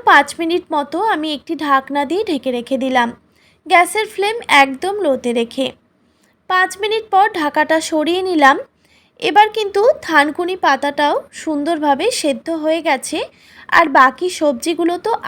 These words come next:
আগে থেকেই সেদ্ধ করা ছিল। আমাদের কিন্তু চচ্চড়ি প্রায় শেষের দিকে, তো এখনও কিছু আমি উপকরণ মেশাবো। সবার প্রথমে যে আমি বড়িগুলো ভেজে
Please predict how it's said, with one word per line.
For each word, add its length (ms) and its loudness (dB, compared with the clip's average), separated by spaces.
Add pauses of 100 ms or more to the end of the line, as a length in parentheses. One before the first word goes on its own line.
আগে 260 0
থেকেই 360 -6
সেদ্ধ 220 -4 (140)
করা 180 -4 (100)
ছিল। 180 -4 (960)
আমাদের 500 0
কিন্তু 280 -2 (300)
চচ্চড়ি 520 2 (160)
প্রায় 260 0 (100)
শেষের 420 -6
দিকে, 260 -4 (680)
তো 60 -8 (240)
এখনও 340 -2
কিছু 180 -4 (140)
আমি 120 -4 (120)
উপকরণ 460 0 (100)
মেশাবো। 400 -2 (1120)
সবার 420 4 (120)
প্রথমে 420 2 (100)
যে 160 2
আমি 140 -2 (140)
বড়িগুলো 400 2 (120)
ভেজে 240 0